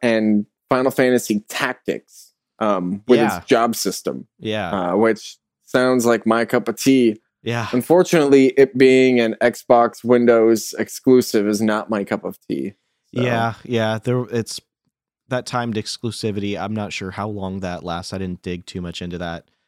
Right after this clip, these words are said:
Speaker 2: Um, but it's also on Game Pass, which I got P C Game Pass, so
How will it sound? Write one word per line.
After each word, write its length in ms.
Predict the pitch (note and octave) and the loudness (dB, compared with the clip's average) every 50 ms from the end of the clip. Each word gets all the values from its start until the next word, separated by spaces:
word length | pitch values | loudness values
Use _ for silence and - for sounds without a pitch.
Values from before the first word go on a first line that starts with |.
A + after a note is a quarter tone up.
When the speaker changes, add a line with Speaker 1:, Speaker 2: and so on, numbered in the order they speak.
| _ _ _ _ _ _ | _ _ _ _ _ _
Speaker 2:
Um, 500 | F#2 F#2 F2+ F2+ F2 F2+ F2+ F2+ E2+ - - _ _ _ _ _ _ | -10 -10 -8 -8 -8 -8 -8 -10 -12 -14 -16 _ _ _ _ _ _
but 200 | B2+ B2+ C3+ G#2+ | -8 -6 -6 -6
it's 100 | A#2 - | -6 -6
also 240 | C3+ C#3+ - - E3+ | -6 -4 -4 -2 -2
on 140 | E3 E3+ | -4 -2
Game 240 | C#3 D#3 D#3 F3 F3+ | -4 -4 -4 -4 -4
Pass, 480 | - D3 C3 C#3 D#3+ - - - - - _ | -4 -4 -4 -4 -6 -10 -12 -14 -14 -12 _
which 300 | B2 A#2+ A2 - - - - - _ _ _ _ | -6 -6 -6 -6 -8 -12 -14 -18 _ _ _ _
I 140 | F#2 G2 G#2 | -12 -10 -8
got 280 | A2 G#2+ G#2+ - _ _ | -8 -8 -8 -10 _ _
P 120 | - A#2+ A#2 | -8 -6 -6
C 200 | - - B2 A2+ | -6 -8 -10 -10
Game 240 | A2 A#2+ A#2 A#2+ B2 | -8 -8 -8 -8 -8
Pass, 300 | - C3+ B2+ C#3 C#3+ - | -8 -8 -8 -8 -8 -10
so 400 | - - G2+ G2 F#2+ F#2+ F#2 | -10 -8 -6 -6 -6 -8 -10